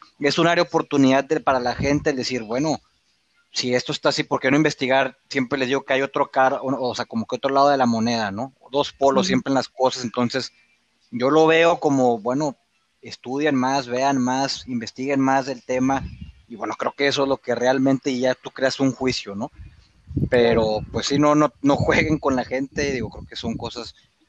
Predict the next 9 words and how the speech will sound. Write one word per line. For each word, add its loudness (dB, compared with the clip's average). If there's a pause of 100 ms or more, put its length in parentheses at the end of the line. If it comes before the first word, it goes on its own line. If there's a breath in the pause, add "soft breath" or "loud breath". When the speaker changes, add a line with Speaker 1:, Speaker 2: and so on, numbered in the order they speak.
(140)
Speaker 1:
muy 2
serias, 0 (100)
crean 2
lo 2
que -8
quieran -2
creer, -2 (800)
pero -2
no, -4